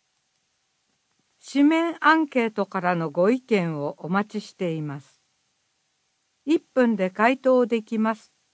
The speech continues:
と書かれたいいかな川電子申請システムへリンクする二次元コードがあります。赤十字奉仕団の協力で、広報肌の音訳版、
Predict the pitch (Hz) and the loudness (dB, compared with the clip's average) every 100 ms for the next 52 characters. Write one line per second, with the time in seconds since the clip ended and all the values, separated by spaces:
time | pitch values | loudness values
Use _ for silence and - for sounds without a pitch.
0 | _ 226 - 208 214 208 180 170 135 143 | _ -4 -4 -4 -2 0 -2 -4 -10 -10
1 | _ _ _ _ _ _ 262 302 294 294 | _ _ _ _ _ _ -2 -2 0 0
2 | 277 262 202 160 139 143 247 294 - 262 | 2 2 0 0 -2 0 -2 -2 -6 -8
3 | 269 269 269 - 254 254 - 277 - - | -4 -4 -6 -2 -2 0 -4 -10 -6 -4
4 | 190 180 165 160 196 233 220 185 180 160 | -2 -2 -4 -4 -2 -2 -4 -10 -10 -12
5 | 151 156 170 170 233 247 233 233 226 208 | -10 -8 -8 -6 -4 -2 -2 -4 -2 -2
6 | 175 151 147 127 127 131 127 131 135 - | -2 -6 -6 -6 -6 -6 -6 -8 -10 -18
7 | _ _ _ _ _ _ _ _ _ _ | _ _ _ _ _ _ _ _ _ _
8 | _ _ _ _ _ _ _ _ _ _ | _ _ _ _ _ _ _ _ _ _
9 | _ _ _ _ - 269 339 311 330 320 | _ _ _ _ 0 2 0 -2 -2 -2
10 | 294 311 285 294 294 294 247 226 190 170 | -2 -2 2 0 0 -6 -2 0 0 -4
11 | 165 - 214 202 202 196 175 180 185 _ | -4 -2 0 0 -4 -8 -8 -8 -8 _
12 | _ _ _ _ _ - 330 320 277 214 | _ _ _ _ _ -2 0 0 0 0
13 | 196 - 180 190 175 175 170 _ 214 247 | -2 -6 -4 -2 -2 -6 -10 _ 2 2
14 | 233 220 220 196 175 165 160 | 2 -2 -4 -4 -2 -4 -6